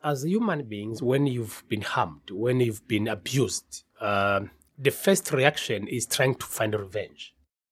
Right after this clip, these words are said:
I kept thinking, like, how, for how long are we going to live under this situation? Asking difficult questions to myself,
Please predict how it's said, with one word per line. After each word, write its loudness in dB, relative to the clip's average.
I 6
kept 0
thinking, 2
like, -2
how, 2
for 0
how 6
long 4
are 0
we -2
going 0
to -4
live -2
under -2
this -12
situation? -6
Asking 4
difficult -4
questions -2
to -8
myself, -4